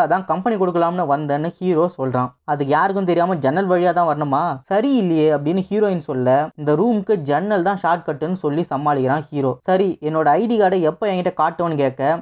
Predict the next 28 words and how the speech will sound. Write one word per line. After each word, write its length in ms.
"நாளைக்குங்கிறான்" 680
ஹீரோ. 280
"ஏன் 300
நாளைக்கு?" 420
அப்படிங்க, 380
"இப்போ 320
காட்டினா 280
நீ 140
சீக்கிரமாவே 520
கிளம்பிடுவ, 360
அப்புறம் 340
நான் 220
மறுபடியும் 380
சோலோ 260
ஆயிடணும்னு" 520
சிம்பத்தியை 420
கிரியேட் 360
பண்றான் 360
ஹீரோ. 200
"அது 220
சரி, 260
அவ்வளோ 220
சீப்பான 300
கீ 160
செயினை 260
எங்க 280
வாங்கினேன்னு?" 560
கேட்க, 300